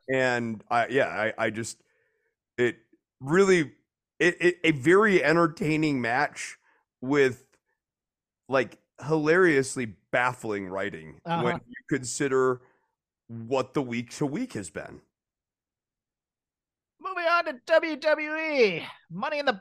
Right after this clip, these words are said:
Speaker 2: Bank from jolly old England early tomorrow morning. Uh, <laughs> it may be over by the time you listen to this, to be honest with you, but, uh,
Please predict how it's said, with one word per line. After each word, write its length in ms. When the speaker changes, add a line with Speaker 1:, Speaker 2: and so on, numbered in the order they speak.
Speaker 2:
Bank 280
from 300
jolly 500
old 180
England 720
early 260
tomorrow 380
morning. 460
Uh, 400
<laughs> 880
it 120
may 140
be 180
over 260
by 200
the 80
time 200
you 160
listen 260
to 60
this, 200
to 40
be 120
honest 340
with 160
you, 120
but, 280
uh, 260